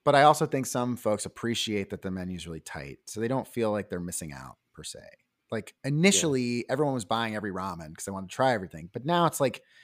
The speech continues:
Speaker 1: "Hey, if I only get the abara soba today, I'm not gonna sweat it 'cause I know I can come back next week and try the shoyu or whatever, and it's not the end of the world that I didn't get to try everything all at once." And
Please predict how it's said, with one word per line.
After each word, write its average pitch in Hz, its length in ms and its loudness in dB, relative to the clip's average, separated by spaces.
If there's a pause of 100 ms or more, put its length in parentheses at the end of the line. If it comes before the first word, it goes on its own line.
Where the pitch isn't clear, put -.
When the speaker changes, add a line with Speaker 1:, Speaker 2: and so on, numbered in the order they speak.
(380)
Speaker 1:
"Hey, 143 220 2
if 117 100 2
I 117 100 4
only 135 220 0
get 117 120 -2
the 107 60 -2
abara 95 280 -2
soba 87 220 -6
today, 85 380 -8
I'm 95 80 -6
not 113 160 -6
gonna 101 140 -6
sweat 69 280 -10
it 60 160 -20
'cause 107 140 -10
I 123 80 -4
know 117 160 -2
I 107 80 0
can 95 140 -10
come 87 160 -10
back 82 180 -12
next - 180 -16
week 82 140 -14
and 85 80 -16
try 90 140 -10
the 92 60 -10
shoyu 143 600 4
or 104 200 -2
whatever, 92 360 -10
and 87 260 -12
it's - 160 -14
not 92 200 -12
the 92 100 -12
end 87 100 -12
of 87 40 -14
the 80 80 -14
world 78 400 -18
that 85 80 -20
I 80 80 -18
didn't 78 160 -20
get - 120 -20
to - 60 -20
try - 280 -12
everything 78 520 -20 (840)
all 87 160 -6
at 65 60 -16
once." - 500 -10 (200)
And 123 340 -4